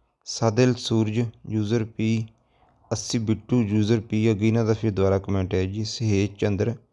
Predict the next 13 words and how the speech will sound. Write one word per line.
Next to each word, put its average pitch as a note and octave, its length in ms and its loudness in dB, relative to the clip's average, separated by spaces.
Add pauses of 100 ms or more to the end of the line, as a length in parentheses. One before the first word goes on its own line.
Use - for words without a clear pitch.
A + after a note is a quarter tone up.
(400)
ਕੁਲਵਿੰਦਰ G2+ 360 2
ਸਿੰਘ, A2 380 0
ਇੰਦਰਜੀਤ G2 440 -2
ਸਿੰਘ, A2 360 -2 (580)
ਅੱਗੇ A2+ 200 4
ਯੂਜ਼ਰ A#2 400 4
ਕਿਊ G#2+ 340 2
ਵੀ, B2 240 -2 (260)
ਜਾਫਰ G2+ 340 0
ਇਕਬਾਲ, F#2+ 500 0
ਤੇਜਪਾਲ F#2+ 580 -2
ਸਿੰਘ F#2 180 -4
ਸੰਧੂ, F2+ 360 -8